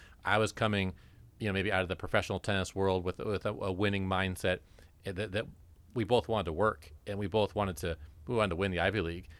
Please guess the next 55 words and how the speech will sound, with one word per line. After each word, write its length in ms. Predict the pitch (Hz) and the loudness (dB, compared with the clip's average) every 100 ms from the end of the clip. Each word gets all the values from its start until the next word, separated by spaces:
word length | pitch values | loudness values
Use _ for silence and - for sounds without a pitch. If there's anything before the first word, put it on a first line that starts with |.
| - - | -18 -8
And 140 | 98 | -6
these 180 | 92 110 | -2 -4
kids 280 | - 101 85 | 0 -2 0
were 120 | 87 | -2
there, 380 | 85 90 85 82 - - - - - - - - - - - | 2 4 4 0 -6 -18 -16 -16 -14 -14 -14 -16 -18 -16 -10
you 100 | - | -6
know, 380 | 90 87 95 95 | -4 -4 -4 -2
we 140 | 104 | -2
thought 220 | 107 98 90 | 2 2 2
to 80 | |
have 120 | 92 87 | -2 -2
a 60 | |
good 180 | 85 87 | -4 -4
time 480 | 107 107 98 98 95 | 0 2 4 2 0
and 100 | 90 | -4
to 100 | 82 | -4
be 100 | 87 | -6
social 640 | - 127 113 - 113 104 | 0 2 2 2 0 2
and 100 | 95 92 | 0 -2
to 80 | 90 | -6
be 160 | 95 | -4
in 100 | 92 | -2
their 120 | 92 95 | -4 -4
eating 260 | 104 104 | -4 -2
clubs 500 | - 104 98 95 87 | 0 2 2 2 -2
and 160 | 87 85 - - - - | -6 -6 -8 -14 -14 -4
whatever 400 | 98 101 92 90 | 0 2 2 2
it 60 | |
is. 240 | 98 101 90 | 2 2 0
And 300 | 92 87 85 | -4 -4 -2
we 120 | 95 | 0
were, 320 | 92 87 80 78 - | 2 0 -2 -6 -6
you 80 | |
know, 60 | 95 | -2
we 120 | 107 | 0
were 120 | 147 | 0
shaking 260 | - 110 - | 0 -2 -2
up 80 | 92 | -4
their 140 | 92 | -2
world 240 | 87 107 95 | 2 2 2
a 40 | |
little 160 | 90 87 | 0 2
bit. 220 | 87 - - - - - | 0 -2 -12 -16 -6 2
I 100 | 110 | 2
think 240 | 120 95 | 2 0
looking 240 | 104 101 | -2 -2
back, 300 | 87 104 95 - - - - - - - | 2 2 2 -2 -18 -18 -18 -18 -18 -10
maybe 220 | 107 104 | -4 0
we 160 | 98 101 | 2 2
didn't 120 | 98 | 4
have 140 | 104 95 | 0 0
the 100 | 90 | 0
right 180 | 98 | 2
amount 200 | 95 92 | 2 0
of 80 | 85 | 0